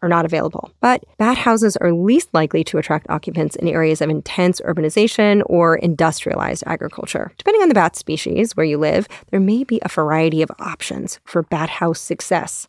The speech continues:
Bats attempting to live in buildings or other human-made structures are a good indicator of suitable feeding habitat nearby. Well-built and located bat houses are more than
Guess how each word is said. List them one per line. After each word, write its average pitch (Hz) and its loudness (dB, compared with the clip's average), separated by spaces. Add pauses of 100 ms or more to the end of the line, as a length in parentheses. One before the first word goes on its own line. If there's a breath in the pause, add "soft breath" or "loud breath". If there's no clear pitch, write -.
Bats 208 0
attempting 180 -2
to 175 -2
live 151 0
in 156 -4
buildings 214 4
or - 0
other 165 4
human-made 196 4
structures 156 -2 (120)
are 349 0
a 294 0
good 294 2
indicator 196 2
of 151 -4
suitable 170 0
feeding 160 -2
habitat 160 -2
nearby. 160 -2 (100)
Well-built 196 2
and 147 -2
located 175 2
bat 165 0
houses 160 0 (100)
are - -2
more 226 6
than 220 4